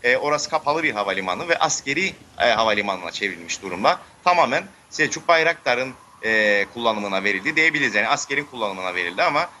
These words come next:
İHA'lar, sihalar uçuyor. Biz zaten bunları görüyoruz. Ekstra bir etkinliğe ihtiyacımız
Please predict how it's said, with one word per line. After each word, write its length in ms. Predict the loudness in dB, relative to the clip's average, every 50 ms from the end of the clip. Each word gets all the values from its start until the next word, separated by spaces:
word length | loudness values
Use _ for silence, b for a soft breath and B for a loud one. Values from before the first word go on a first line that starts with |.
| B B -6
İHA'lar, 340 | -2 2 2 2 2 0 -2
sihalar 420 | -4 -4 0 0 2 2 0 -2
uçuyor. 320 | -2 -6 -6 -6 -6 -6
Biz 100 | -4 -2
zaten 280 | -2 -2 -2 -2 -4 -4
bunları 240 | -2 0 0 0 0
görüyoruz. 500 | 0 0 0 2 2 2 0 -2 -6 -14 b b b b
Ekstra 420 | -4 -2 -2 -2 0 0 0 2 0
bir 120 | -2 -4
etkinliğe 440 | -4 -6 -6 -8 -6 -2 -2 -2 -2
ihtiyacımız 600 | -2 0 0 0 0 0 -4 -8 -8 -12 -14